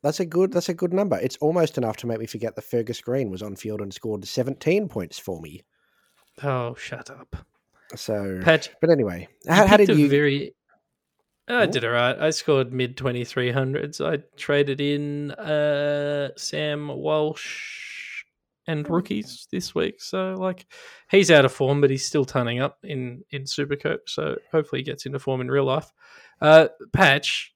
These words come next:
Speaker 2: you picked
Speaker 1: That
Speaker 2: a very
Speaker 1: guy.
Speaker 2: strange time to become good at Supercoach. <laughs>
Speaker 1: I, look, I'm not convinced that m-, retiring with, you know, this would be the second last one I do,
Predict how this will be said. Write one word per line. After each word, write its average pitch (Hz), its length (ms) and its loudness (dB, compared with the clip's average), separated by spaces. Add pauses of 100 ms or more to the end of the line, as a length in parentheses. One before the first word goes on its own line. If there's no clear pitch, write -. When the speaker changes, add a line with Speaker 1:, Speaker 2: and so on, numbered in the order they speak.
(120)
Speaker 2:
you 151 140 -6
picked 165 180 2
Speaker 1:
That 151 100 2
Speaker 2:
a 135 40 -2
very 151 120 4
Speaker 1:
guy. 160 40 2
Speaker 2:
strange 139 400 0
time 135 260 2
to 135 80 2
become 127 340 0
good 127 140 2
at 123 80 -2
Supercoach. 127 840 -2 (500)
<laughs> - 540 -16
Speaker 1:
I, 170 160 6
look, 165 340 2
I'm 165 140 4
not 160 300 6
convinced 110 680 -4
that 110 280 -4
m-, 104 220 -14 (460)
retiring 110 1040 -4
with, 101 300 -10
you 107 60 -10
know, 92 140 -10
this 95 220 -14
would 98 160 -20
be 98 140 -10
the 92 160 -12
second 110 340 -8
last 98 320 -10
one 104 100 -8
I 92 120 -10
do, 98 340 -8